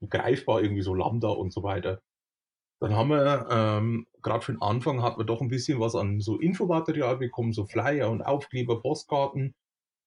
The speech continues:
Das war jetzt erstmal, ja, waren interessante Sachen dabei, aber erstmal auch nicht wirklich so greifbar, was denn jetzt Lambda eigentlich ist.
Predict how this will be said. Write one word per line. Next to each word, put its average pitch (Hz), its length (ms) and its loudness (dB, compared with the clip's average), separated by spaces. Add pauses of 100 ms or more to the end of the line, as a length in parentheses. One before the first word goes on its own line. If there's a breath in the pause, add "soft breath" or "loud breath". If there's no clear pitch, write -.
(380)
Das - 160 -8
war 110 160 4
jetzt 117 140 0
erstmal, 113 800 0 (100)
ja, 104 500 2 (840)
waren 120 300 2
interessante 117 520 0
Sachen 104 300 2
dabei, 120 380 2
aber 110 160 4
erstmal 107 340 0
auch 110 200 2
nicht 123 160 0
wirklich 117 260 0
so 120 100 -2
greifbar, 117 440 0
was 104 140 0
denn 107 120 -2
jetzt 104 180 -2
Lambda 110 320 0
eigentlich 127 440 0
ist. - 280 -4